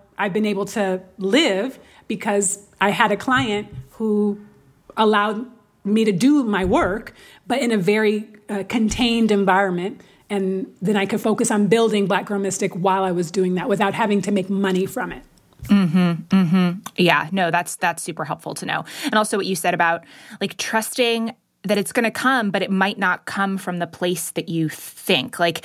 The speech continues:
Speaker 2: we, we can't always, like, pull the puppet strings that, you know, this is exactly the, where the money is gonna come from. That's, eh,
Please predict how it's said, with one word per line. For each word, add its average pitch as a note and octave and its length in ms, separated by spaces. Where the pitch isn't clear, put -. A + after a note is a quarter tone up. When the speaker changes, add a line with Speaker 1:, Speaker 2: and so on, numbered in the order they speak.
Speaker 2:
we, G#3 480
we G#3 160
can't A#3+ 260
always, G#3+ 480
like, F#3+ 220
pull F#4 220
the E4 80
puppet - 280
strings F#3 520
that, F#3 260
you F#3 100
know, F3+ 80
this A3 240
is F#3 120
exactly C4+ 560
the, B3+ 80
where A#3 240
the - 80
money A#3+ 220
is A#3 100
gonna A#3 120
come A3 220
from. F#3+ 400
That's, G3 380
eh, G#3 180